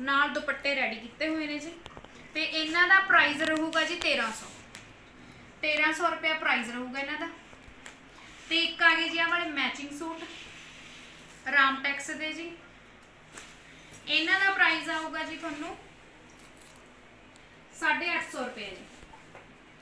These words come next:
ਇਹ ਰਾਮਟੈਕਸ ਦੇ ਸੂਟ ਨੇ ਜੀ। ਸਾਢੇ ਅੱਠ ਸੌ ਰੁਪਏ ਦਾ ਪ੍ਰਾਈਸ ਹੈ ਜੀ। ਜਲਦੀ ਤੋਂ ਜਲਦੀ ਤੁਸੀਂ ਸਕਰੀਨਸ਼ਾਟ ਲੈ ਕੇ ਸਾਨੂੰ ਡੀ ਐਮ ਕਰ ਸਕਦੇ ਹੋ ਜੀ WhatsApp ਤੇ। ਨੰਬਰ ਹੈ ਸਾਡਾ ਸੈਵਨ ਨਾਈਨ ਏਟ ਸਿਕਸ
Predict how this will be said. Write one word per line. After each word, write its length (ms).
ਇਹ 140
ਰਾਮਟੈਕਸ 540
ਦੇ 140
ਸੂਟ 280
ਨੇ 180
ਜੀ। 180
ਸਾਢੇ 420
ਅੱਠ 180
ਸੌ 80
ਰੁਪਏ 340
ਦਾ 120
ਪ੍ਰਾਈਸ 380
ਹੈ 100
ਜੀ। 300
ਜਲਦੀ 360
ਤੋਂ 120
ਜਲਦੀ 360
ਤੁਸੀਂ 360
ਸਕਰੀਨਸ਼ਾਟ 720
ਲੈ 200
ਕੇ 160
ਸਾਨੂੰ 320
ਡੀ 160
ਐਮ 180
ਕਰ 180
ਸਕਦੇ 380
ਹੋ 60
ਜੀ 140
WhatsApp 420
ਤੇ। 140
ਨੰਬਰ 300
ਹੈ 100
ਸਾਡਾ 260
ਸੈਵਨ 420
ਨਾਈਨ 220
ਏਟ 320
ਸਿਕਸ 280